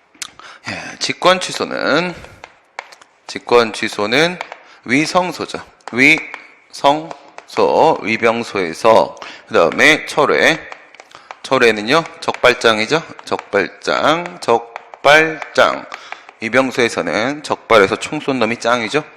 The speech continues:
예, 그래서 얘는 위법, 위법, 위법해서 하는 취소가 직권 취소고, 성립,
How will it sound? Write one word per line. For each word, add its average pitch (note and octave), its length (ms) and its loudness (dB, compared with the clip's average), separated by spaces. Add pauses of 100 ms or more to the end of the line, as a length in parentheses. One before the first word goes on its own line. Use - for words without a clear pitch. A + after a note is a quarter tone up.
(800)
예, G#2 220 4
그래서 A2+ 520 2
얘는 C3+ 360 0
위법, B2 420 2 (600)
위법, A#2 640 2
위법해서 E3 600 0
하는 D3+ 260 -2
취소가 B2+ 440 0
직권 G#2+ 300 -8
취소고, C#3 520 -4
성립, D3+ 540 0